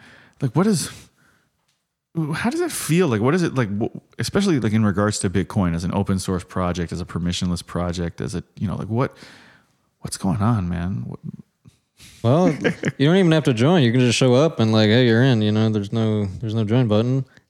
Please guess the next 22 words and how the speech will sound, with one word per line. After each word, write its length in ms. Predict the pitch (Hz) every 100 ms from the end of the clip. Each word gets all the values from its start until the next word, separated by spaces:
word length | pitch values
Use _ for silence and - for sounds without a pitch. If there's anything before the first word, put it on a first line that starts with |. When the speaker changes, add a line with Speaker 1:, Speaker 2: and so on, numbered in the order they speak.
| _
Speaker 1:
So 80 | -
it's 120 | 98
being 460 | 95 101 110 104 92
there 160 | 90 87
that 120 | -
Speaker 2:
Yeah, 120 | 214
Speaker 1:
makes 60 | 123
Speaker 2:
it's 40 | 110
Speaker 1:
you 60 |
a 40 | 139
Speaker 2:
just, 120 | -
it's 100 | 139
Speaker 1:
member. 160 | 160 170
Speaker 2:
open 160 | 170
source. 460 | 156 202 175 104 92
Like, 340 | 107 104 95 - - _ _ _ _ _ _ -
let 180 | 120 117
the 100 | 123
best 320 | 107 127 -
idea, 500 | 123 117 123 123 117
you 160 | 107 107
know, 340 | 107 107 110